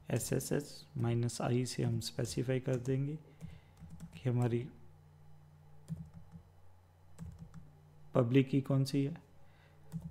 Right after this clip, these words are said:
क्योंकि ये Ubuntu वाली मशीन है, तो वहाँ पे डिफ़ॉल्ट Ubuntu यूज़र होता है, थ्री पॉइंट नाइंटी पॉइंट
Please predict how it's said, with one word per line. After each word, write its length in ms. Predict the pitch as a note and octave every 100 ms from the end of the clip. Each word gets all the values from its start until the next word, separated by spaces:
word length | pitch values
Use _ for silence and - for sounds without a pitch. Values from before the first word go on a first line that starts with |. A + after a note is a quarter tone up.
| -
क्योंकि 200 | C3 A#2+
ये 360 | B2+ B2+ A#2+ B2
Ubuntu 360 | C3+ C#3+ C#3
वाली 220 | C#3 C#3 C3+
मशीन 380 | C3+ - C3
है, 80 | C3+
तो 140 | C3 B2+
वहाँ 180 | B2
पे 140 | B2 B2+
डिफ़ॉल्ट 520 | A#2 A#2+ - B2+ B2
Ubuntu 440 | B2 B2 B2 B2
यूज़र 400 | C3+ B2 B2 C3+
होता 240 | C3+ C3+ D#3+
है, 60 | A3 - - - - - - - - - - - -
थ्री 320 | C3+ C3+ C#3
पॉइंट 580 | C#3 - B2+ A#2+ B2+ - - - - - - - - -
नाइंटी 720 | B2+ A#2 A#2+ A#2+ A#2 C3+ C3+ C3+ - - - - - - -
पॉइंट 400 | B2 A#2+ B2+ C3+